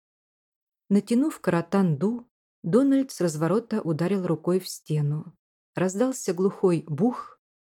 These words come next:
мускулы руки и плеча заныли, но перчатка повела себя, как и следовало. Прошло несколько секунд, прежде чем, преодолевая сопротивление расслабляющегося пластика, он смог разжать кулак.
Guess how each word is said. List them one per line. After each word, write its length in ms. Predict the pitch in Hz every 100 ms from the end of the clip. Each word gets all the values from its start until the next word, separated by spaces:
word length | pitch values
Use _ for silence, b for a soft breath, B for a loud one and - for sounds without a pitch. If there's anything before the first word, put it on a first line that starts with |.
| -
мускулы 500 | 226 226 - 208 202
руки 320 | 208 208 175
и 60 | 165
плеча 460 | 170 175 - 160
заныли, 600 | 139 147 165 247 254 254 - _ _ -
но 160 | 240
перчатка 560 | 269 220 196 233 254 233
повела 360 | 226 208 208 214
себя, 440 | - 185 180 180
как 240 | - 220
и 40 | 214
следовало. 840 | - 151 139 135 135 135 156 175 - _ _ _ _
Прошло 360 | 190 196 - 294
несколько 480 | 269 262 240 233 226
секунд, 680 | - 233 - 151 139 - -
прежде 360 | 196 247 208
чем, 260 | - 190 175
преодолевая 600 | 175 165 175 180 160 143
сопротивление 800 | - 160 160 - 165 165 143 139
расслабляющегося 1040 | 147 - 170 151 151 143 - 147 147 -
пластика, 720 | 143 180 233 - 214 - - - _ _ _ 233
он 160 | 269
смог 440 | 269 175 175 190 -
разжать 480 | 156 143 156 170
кулак. 600 | - 190 147 139 - -